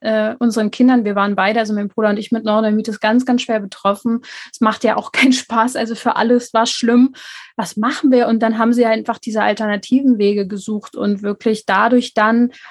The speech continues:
wa-, weil sie offen waren, bin ich zu ganz, ganz früh auch zu diesen Themen gekommen. Und da fühlte ich mich natürlich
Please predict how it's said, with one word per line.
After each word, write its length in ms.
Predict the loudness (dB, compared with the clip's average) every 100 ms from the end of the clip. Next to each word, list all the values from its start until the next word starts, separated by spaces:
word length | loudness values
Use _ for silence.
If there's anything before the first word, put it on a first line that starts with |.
| -20 -20
wa-, 400 | -20 -4 -2 -2 -2
weil 180 | 0
sie 200 | 2 0
offen 400 | 2 0 4 4
waren, 420 | 4 2 2 0 -2
bin 120 | -4
ich 220 | -6 -10
zu 220 | -4 -4
ganz, 280 | 0 2 2
ganz 220 | 2 0
früh 260 | 0 0 0
auch 200 | 0 -4
zu 120 | -8
diesen 220 | -4 -4
Themen 320 | -2 2 4 2
gekommen. 440 | -2 -2 0 0
Und 140 | -2 -6
da 100 | -12
fühlte 400 | 0 2 2 -2
ich 160 | -4
mich 160 | -4 -4
natürlich 560 | -8 -4 0 2 0